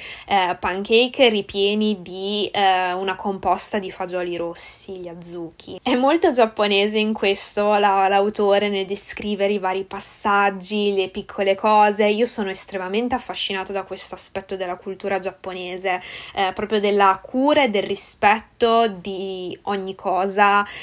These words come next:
eh, ma anche della, mm, preparazione, no? Della quasi cerimonia del fare. Man mano che si va avanti la storia diventa, eh,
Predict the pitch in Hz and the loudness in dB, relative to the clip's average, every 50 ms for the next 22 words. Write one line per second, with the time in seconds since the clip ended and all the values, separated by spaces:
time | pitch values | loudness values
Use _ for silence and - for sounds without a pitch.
0 | - - - 196 190 185 190 190 190 196 208 - 226 196 196 196 196 196 190 185 | -10 -6 -4 -4 -2 -2 -2 -2 -2 -2 -2 -2 0 0 2 4 4 6 6 6
1 | 180 180 180 180 - - 202 196 190 185 - - 202 196 - 202 196 190 196 - | 4 4 2 0 -2 -6 -12 -12 -12 -12 -8 -6 -4 -2 0 0 0 -2 -2 -4
2 | - - - - - 226 220 220 220 208 196 190 190 196 196 196 190 190 190 185 | -8 -8 -4 0 2 4 4 6 4 2 0 -2 -4 -4 -2 -2 0 0 2 2
3 | 180 180 180 - 180 - 240 240 226 226 220 - - - - - 254 247 220 220 | 2 2 0 -2 0 2 2 2 2 2 -2 -4 -2 -2 0 4 6 6 6 6
4 | 208 202 214 247 254 226 196 196 196 190 185 185 185 185 208 _ - 202 196 190 | 4 4 6 6 6 6 4 4 2 -2 -4 -4 -6 -8 -8 _ -2 -2 -2 -2
5 | 180 190 190 - _ _ _ _ _ _ - - - - 196 180 175 180 185 180 | -4 -8 -10 -14 _ _ _ _ _ _ -20 -2 2 4 6 6 4 2 0 -4
6 | 180 180 - 240 240 254 262 285 320 370 330 226 208 214 233 - - - 285 294 | -4 -4 -4 0 2 2 2 4 4 4 4 4 2 0 0 -2 -2 2 4 4
7 | 330 339 277 254 269 262 - 320 294 262 - - 269 254 247 208 208 202 202 202 | 6 6 6 4 2 2 2 2 2 2 0 0 2 2 2 2 2 0 0 0
8 | 214 220 220 - 247 240 240 247 254 254 - - 202 196 196 190 190 185 180 175 | 0 0 2 6 6 8 8 8 6 4 2 2 0 2 2 2 2 2 0 -2
9 | 175 180 175 | -4 -6 -10